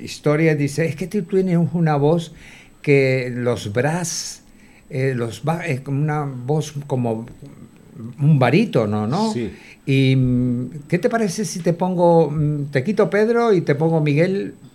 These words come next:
Speaker 1: y brass, los brass, como en, en, en las orquestas, ¿no?".
Speaker 2: Sí.
Speaker 1: Y yo digo, "Bueno, pues, eh, usted <laughs> diga lo que quiera y yo salgo y canto la canción".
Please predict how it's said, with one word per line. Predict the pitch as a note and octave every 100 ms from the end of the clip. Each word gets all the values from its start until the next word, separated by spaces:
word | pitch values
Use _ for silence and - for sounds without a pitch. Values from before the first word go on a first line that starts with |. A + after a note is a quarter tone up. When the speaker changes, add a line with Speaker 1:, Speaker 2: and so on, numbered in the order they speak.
| -
Speaker 1:
y | D#3 C3 B2+ B2 B2 B2 A#2
brass, | A2+ C#3 B2 - - G#2+ -
los | A#2+ G#2
brass, | G#2+ C#3 B2+ - - - - - -
como | B2+ A#2 A2 A#2 -
en, | A#2+ A2+ A#2+
en, | A#2 A2+ C3
en | A#2 G#2+
las | G2+
orquestas, | A2 G2+ D#3+ D3+ - F2
¿no?". | B2 F#3
Speaker 2:
Sí. | - G#2 F#2 - - - -
Speaker 1:
Y | D3 C#3
yo | C#3 C#3+
digo, | C#3 C#3 B2+ B2 A#2+ A#2+
"Bueno, | B2 - B2 B2 B2+ C#3+ D3 A#3 F#3
pues, | D3 A#2+ A2 G#2
eh, | C3 B2
usted | B2 A#2+ G#2 G3+ G#3 G3
<laughs> |
diga | D#3+ E3 E3 D#3+ D3
lo | C#3 B2+
que | B2+
quiera | B2 F3 F#3 F3+ D#3
y | C#3 B2+ A#2+
yo | B2+
salgo | C3+ C3+ C#3+ E3 F3
y | D#3 C#3
canto | C3+ C3 B2+
la | A#2+
canción". | A2 G2+ G#2+ G2